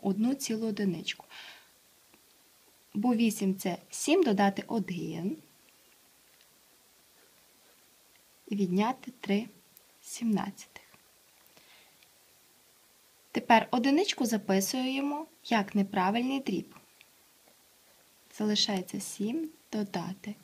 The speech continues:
сімнадцять сімнадцятих, тому що знаменник зменшуваного, е, від'ємника сімнадцять, тому ми зменшуваному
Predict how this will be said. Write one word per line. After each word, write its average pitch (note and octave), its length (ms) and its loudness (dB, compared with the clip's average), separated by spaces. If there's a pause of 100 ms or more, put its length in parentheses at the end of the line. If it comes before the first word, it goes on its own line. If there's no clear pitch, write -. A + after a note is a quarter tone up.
(560)
сімнадцять A3+ 1200 2 (500)
сімнадцятих, - 840 0
тому A#3 280 2
що - 240 -2
знаменник F3+ 580 4
зменшуваного, D4+ 800 0 (540)
е, G#3+ 100 4
від'ємника B3 640 4 (200)
сімнадцять, G3 540 2
тому G#3+ 200 4
ми F#3 160 4
зменшуваному C#4 960 2